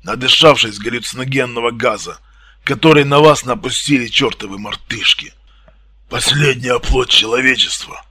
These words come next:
обладает препаратами, способными противостоять этой заразе». «У нас есть лекари».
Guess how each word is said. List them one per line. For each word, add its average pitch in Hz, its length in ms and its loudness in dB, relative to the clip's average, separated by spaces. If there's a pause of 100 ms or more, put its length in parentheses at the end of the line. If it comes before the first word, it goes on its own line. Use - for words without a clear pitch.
обладает 139 720 4
препаратами, 131 800 0 (240)
способными 135 760 0
противостоять 135 920 -2
этой 127 260 -4
заразе». 120 720 -2 (1200)
«У 131 100 -4
нас 170 260 2
есть 180 260 -2
лекари». 143 480 2